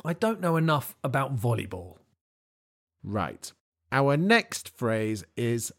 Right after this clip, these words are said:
Speaker 2: a glancing header. We have a phrasal verb in English, to glance off, which means to hit something at an angle and move in a different direction.
Speaker 1: This is why we use the term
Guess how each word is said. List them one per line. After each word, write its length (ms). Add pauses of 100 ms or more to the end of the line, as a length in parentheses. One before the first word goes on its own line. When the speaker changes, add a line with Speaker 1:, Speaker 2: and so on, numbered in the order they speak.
(140)
Speaker 2:
a 100
glancing 840
header. 480 (720)
We 80
have 160
a 340
phrasal 540
verb 360
in 80
English, 440 (160)
to 100
glance 560 (140)
off, 460 (380)
which 280
means 240
to 300
hit 240
something 600
at 240
an 80
angle 480 (140)
and 300
move 340
in 100
a 80
different 500
direction. 600 (800)
Speaker 1:
This 180
is 120
why 160
we 100
use 240
the 80
term 440